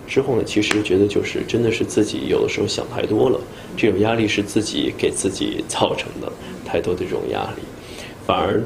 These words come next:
整个剧组的氛围啊，还是等等，导演，导演给我的就是，呃，信任程度啊，还有等等空间都是非常大的，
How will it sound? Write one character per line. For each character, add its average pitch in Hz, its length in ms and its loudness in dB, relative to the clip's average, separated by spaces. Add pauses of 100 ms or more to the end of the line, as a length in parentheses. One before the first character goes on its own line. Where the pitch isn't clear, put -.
(140)
整 - 160 0
个 101 60 -2
剧 104 200 0
组 - 380 0
的 - 80 0
氛 110 320 2
围 73 140 2
啊， - 160 -2
还 95 80 -4
是 - 60 -4
等 110 220 -4
等， 110 220 2
导 - 180 0
演， - 160 2 (680)
导 113 120 6
演 117 140 4
给 107 140 0
我 107 160 4
的 85 160 0
就 - 120 -2
是， 98 300 2 (840)
呃， 85 520 -2 (100)
信 117 220 2
任 104 100 6
程 101 240 0
度 113 220 8
啊， 98 200 0
还 101 60 0
有 98 80 2
等 101 160 2
等 101 140 0
空 110 200 -2
间 110 160 2
都 123 120 4
是 110 80 6
非 - 120 -2
常 - 160 -4
大 - 220 -4
的， - 80 -8